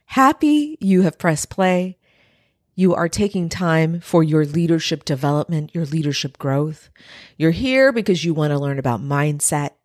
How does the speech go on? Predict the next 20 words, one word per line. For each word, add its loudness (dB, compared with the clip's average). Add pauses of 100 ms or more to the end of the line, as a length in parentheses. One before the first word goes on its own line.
skill 0
set, -4
and -10
strategy. -6 (340)
You, 2 (240)
dear 2
leader, 0 (500)
are 2
a 2
masterful -6
one. -14 (380)
And 0 (160)
thank 0
you 2 (760)
for -6
pressing -2
play. -8 (1000)
So -2
today's 4
conversation -2